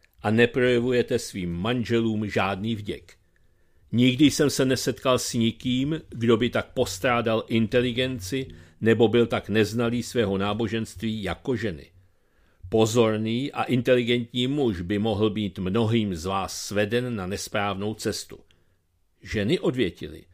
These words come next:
"Co přesně nám chybí v inteligenci nebo ve víře?" Mohamed řekl: "Není pravdou, že svědectví jednoho muže se rovná svědectví dvou žen?"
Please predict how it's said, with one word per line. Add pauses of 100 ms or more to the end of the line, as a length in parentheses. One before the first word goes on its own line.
(380)
"Co
přesně
nám
chybí
v
inteligenci
nebo
ve
víře?" (760)
Mohamed
řekl: (480)
"Není
pravdou,
že
svědectví
jednoho
muže
se
rovná
svědectví
dvou
žen?"